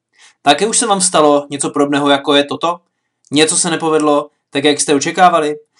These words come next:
Nebo jste na někoho spolehali, ale daný člověk se nezachoval nakonec tak, jak jste si původně mysleli?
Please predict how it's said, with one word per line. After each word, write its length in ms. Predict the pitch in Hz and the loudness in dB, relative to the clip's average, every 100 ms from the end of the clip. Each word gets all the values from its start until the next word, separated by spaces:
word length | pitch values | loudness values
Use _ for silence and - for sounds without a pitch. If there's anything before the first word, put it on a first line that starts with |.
| - - | -20 -6
Nebo 200 | 143 165 | -2 0
jste 420 | 185 190 180 - _ - | 0 -2 -4 -6 _ -8
na 120 | 156 | -6
někoho 300 | 160 165 160 | -4 -4 -4
spolehali, 600 | - 151 170 180 165 143 | -2 0 2 2 0 0
ale 160 | 139 | 0
daný 240 | 139 143 147 | 0 -2 -4
člověk 400 | - 147 185 185 | -2 -2 -2 -4
se 200 | 147 135 | -4 -2
nezachoval 520 | 135 151 151 143 135 | -2 -4 -2 0 0
nakonec 400 | 135 139 131 - | -2 -6 -8 -4
tak, 280 | 139 131 135 | -2 -4 -6
jak 100 | 131 | -10
jste 140 | 147 | -6
si 140 | 143 147 | -6 -4
původně 380 | 143 143 139 | 0 0 0
mysleli? 480 | 131 113 151 160 165 | -4 -4 -4 -2 -4